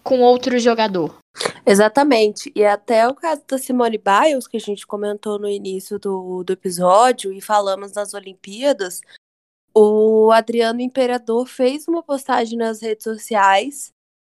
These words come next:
Speaker 2: né, falando sobre essa questão da saúde mental, e que foi um dos fatores também que fez ele desistir do futebol, né? E, e ele bem postou assim, "No começo todo mundo me criticou, ninguém ofereceu apoio,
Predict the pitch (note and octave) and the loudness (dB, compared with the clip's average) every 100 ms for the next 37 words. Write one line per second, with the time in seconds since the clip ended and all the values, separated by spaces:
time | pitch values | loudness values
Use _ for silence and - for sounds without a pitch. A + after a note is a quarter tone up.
0 | - G3+ A3+ B3 B3 G#3+ G#3+ A3 A3+ - | -2 2 2 2 0 0 0 -4 -8 -4
1 | A3+ G#3+ A3+ A3 A3 A3 G#3+ G#3+ A3 A#3 | -4 -2 -2 -4 -4 -6 -2 -2 0 2
2 | G#3+ G#3+ A3+ A3+ A3+ A3+ A3 C#4+ _ _ | 2 2 0 -2 2 4 4 2 _ _
3 | _ - C4 E4+ F4+ F4 F#4 - G4+ G4+ | _ -12 -8 -4 0 0 0 -6 -6 -2
4 | F#4 F#4+ - F#4+ F4+ F4+ G4 G4 F#4 F#4+ | -2 -2 -2 0 0 -2 -4 0 2 2
5 | F4+ F4 F4+ F#4+ F#4+ F4 F#4 - - D#4+ | 0 0 -4 -2 -4 -2 -4 -4 2 6
6 | D4+ C4 F#3+ _ _ A#3 A3 G#3+ A3+ _ | 8 6 0 _ _ -2 0 2 -2 _
7 | - _ - A3 A3+ A3+ A3+ A3 G#3+ G3+ | -20 _ -12 -6 -4 -2 -2 -4 -8 -10
8 | F#3+ - - G3 G3+ A#3 A3+ A3 A3 D#4+ | -12 -8 -4 2 2 2 4 4 4 -2
9 | - F4 D4 - A#3+ A3 A3 A#3 A3+ A#3 | 2 2 2 0 2 2 2 2 4 2
10 | - C4+ C4 C#4+ D4+ D4+ C#4+ C#4+ C#4 C4 | 2 0 2 0 -2 0 0 0 -4 -6
11 | C4 - A3 F#3 E3 _ _ _ _ _ | -10 -4 -2 -2 -4 _ _ _ _ _
12 | - G3 A3 G#3+ A3+ C#4+ C#4+ B3+ A3+ A3 | -8 0 2 4 4 4 2 2 2 0
13 | G#3+ G3 F#3+ - F#3+ E3 D#3+ | 2 2 2 -2 -2 -2 -8